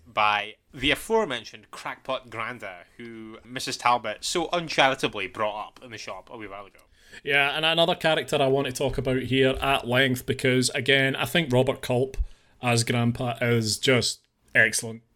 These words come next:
Speaker 2: the whole way through. He's given some absolutely batshit bonkers things to do, and he pulls them all off with just such charm. Robert Culp, again, he's been in every T V show that pretty much ever existed. This was one of his last ever credits before he passed away.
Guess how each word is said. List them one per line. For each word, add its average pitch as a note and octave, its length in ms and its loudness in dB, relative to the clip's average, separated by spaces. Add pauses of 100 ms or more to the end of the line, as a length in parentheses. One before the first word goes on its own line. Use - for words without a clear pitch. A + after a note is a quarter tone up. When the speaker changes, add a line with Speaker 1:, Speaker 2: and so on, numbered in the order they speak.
Speaker 2:
the B2 120 -6
whole C3+ 220 2
way B2 160 2
through. A2 340 -2 (220)
He's D3 260 2
given E3+ 300 4
some B2+ 240 2
absolutely B2+ 600 0
batshit B2 680 -2
bonkers A#2 500 2
things A#2+ 300 2
to A#2 100 -6
do, G#2+ 260 2 (540)
and B2 520 2
he B2 380 -8
pulls D3 320 2
them D3 120 0
all B2 160 2
off A#2 240 0
with A2+ 100 -4
just - 240 2
such - 340 -2
charm. A#2+ 400 2 (340)
Robert D3+ 260 4
Culp, C3+ 400 -2 (100)
again, C3+ 560 0
he's F3 320 2
been D3 280 2
in C3+ 260 0
every C3 340 4
T B2 220 0
V A#2+ 180 4
show A2+ 440 2
that G#2+ 240 -6 (240)
pretty A#2+ 240 4
much A2+ 240 0
ever A#2 180 2
existed. A#2+ 480 0
This E3 140 2
was E3 100 0
one D#3+ 120 2
of D3 80 0
his B2 140 2
last A2+ 320 -2
ever A#2 140 -4
credits A#2+ 400 -6
before - 240 -4
he A2 60 2
passed A2+ 340 -2
away. A2+ 300 2